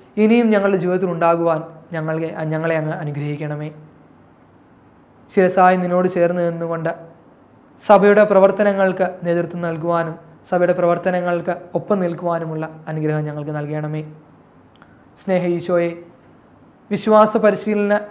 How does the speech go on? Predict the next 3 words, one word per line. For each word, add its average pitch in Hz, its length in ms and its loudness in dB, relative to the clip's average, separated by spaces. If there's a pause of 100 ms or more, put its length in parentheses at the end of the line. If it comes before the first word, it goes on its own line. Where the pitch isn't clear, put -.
(320)
ക്ലാസ്സുകളിൽ 180 560 0 (720)
പൂർണ്ണമായും 220 680 6
പങ്കെടുക്കുവാനും 175 840 0